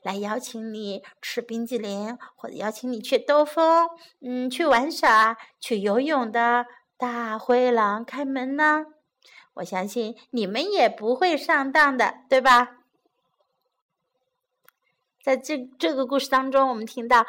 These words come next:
knock这个词，这个词，knock的意思是敲门，knock，knock，knock，knock，敲门。Who's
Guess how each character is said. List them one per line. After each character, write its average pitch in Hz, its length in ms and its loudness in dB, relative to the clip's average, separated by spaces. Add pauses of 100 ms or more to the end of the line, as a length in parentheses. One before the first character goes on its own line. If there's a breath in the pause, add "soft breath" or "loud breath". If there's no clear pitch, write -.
(120)
knock 233 600 -4 (100)
这 196 100 -10
个 196 140 -8
词， - 380 -14 (160)
这 226 100 0
个 185 80 -4
词， - 380 -12 (320 loud breath)
knock 254 480 0
的 - 100 -8
意 226 160 -10
思 - 140 -16 (280 loud breath)
是 - 320 -6
敲 294 300 -4
门， 247 300 -6 (160)
knock，knock，knock，knock， 196 2250 -10 (240)
敲 311 220 -2
门。 262 340 -6 (960 soft breath)
Who's 349 320 -2